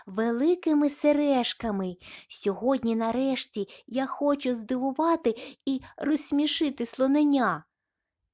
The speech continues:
І велика тополя, звичайно ж, струснула гілками і полетів пух. Він летів пластівцями,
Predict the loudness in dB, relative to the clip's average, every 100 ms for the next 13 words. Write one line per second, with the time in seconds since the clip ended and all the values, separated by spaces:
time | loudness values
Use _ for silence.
0 | _ -12 -6 -2 0 0 0 -4 -2 -4
1 | -2 2 2 4 0 0 -4 -2 0 2
2 | 2 0 -4 -14 _ -18 -6 -4 -4 -4
3 | -2 2 2 2 0 -2 -2 0 2 2
4 | 2 2 2 -2 -14 _ 2 4 4 2
5 | 2 2 0 -2 2 4 4 2 -6 _
6 | -4 -2 -4 -8 -12 -14 -18 -20 -20 -20
7 | -12 -4 0 2 2 0 -2 -2 0 0
8 | -2 -4 -4 -4 -4 -6 -6 -10 -4 -2
9 | 0 0 0 -2 -4